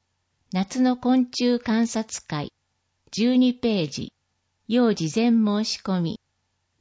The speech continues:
市立博物館。二十三日、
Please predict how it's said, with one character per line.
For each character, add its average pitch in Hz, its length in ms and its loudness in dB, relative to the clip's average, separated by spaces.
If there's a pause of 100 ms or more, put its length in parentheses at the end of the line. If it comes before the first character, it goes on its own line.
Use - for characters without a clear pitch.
市 - 180 -8
立 247 280 -4
博 226 320 -4
物 214 280 -6
館。 - 280 -8 (1400)
二 247 140 2
十 233 260 0
三 220 360 -2
日、 147 360 -8